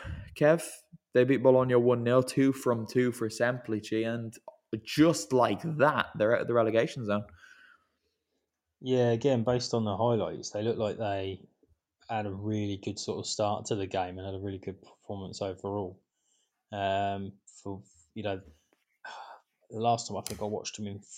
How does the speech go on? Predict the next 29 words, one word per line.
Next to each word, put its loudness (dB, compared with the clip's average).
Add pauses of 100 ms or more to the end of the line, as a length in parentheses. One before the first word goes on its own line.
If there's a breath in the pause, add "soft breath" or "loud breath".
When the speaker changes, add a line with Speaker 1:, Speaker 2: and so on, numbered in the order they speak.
Speaker 2:
full 0 (240)
was -8
at -4
home -6
to -18
Benevento. -2
They -6
looked -14
sluggish. -2
They -6
looked -8
sort -12
of -20 (200)
devoid -6
of -8
ideas -6
going -10
forward. -6 (600 soft breath)
Even -2
maybe, -2 (840)
you -6
know, -4
look, -2 (100)
lacking -2
a -2
bit -2
of -4
appetite. -2 (180)
Um, -4